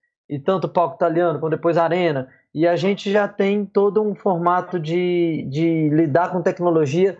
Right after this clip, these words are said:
no desenvolvimento das cenas. Pra mim, a televisão foi um grande marco, mas quando eu, eu comecei a, a reler, a ver as coisas, é, teve um curso da Fernanda Montenegro aqui que chamou a atenção,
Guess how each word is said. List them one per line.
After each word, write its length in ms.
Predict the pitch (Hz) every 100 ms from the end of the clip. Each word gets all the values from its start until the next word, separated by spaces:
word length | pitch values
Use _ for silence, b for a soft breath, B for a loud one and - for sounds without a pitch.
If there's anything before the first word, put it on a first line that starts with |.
| b b _
no 680 | - 156 175 180 175 165 151
desenvolvimento 720 | 139 175 165 196 180 180 185
das 160 | 190 202
cenas. 480 | - 170 156 139 - B B B _ _
Pra 200 | 196 196
mim, 460 | 185 214 226 156 -
a 120 | - 156
televisão 540 | - 220 214 170 147 - -
foi 100 | 196
um 80 | 208
grande 280 | 185 220 226
marco, 440 | 214 202 - 190 - _ -
mas 380 | 160 175 185 - -
quando 120 | - 214
eu, 220 | 214 - - - -
eu 120 | 156
comecei 520 | 170 160 156 170 165
a, 160 | 151 - 143 147 -
a 120 | -
reler, 580 | 143 147 139 165 156 131 B B
a 120 | 143
ver 260 | 127 170 170
as 160 | 151
coisas, 600 | - 160 170 143 135 135 _ _ _ -
é, 240 | 139 147
teve 240 | 135 180 170
um 80 |
curso 220 | 156 180 165
da 100 | 170
Fernanda 320 | 175 170 170
Montenegro 560 | 165 160 151 156 131
aqui 180 | 143 170
que 80 | 143
chamou 260 | - 151 151
a 40 |
atenção, 640 | 151 143 135 156 160 127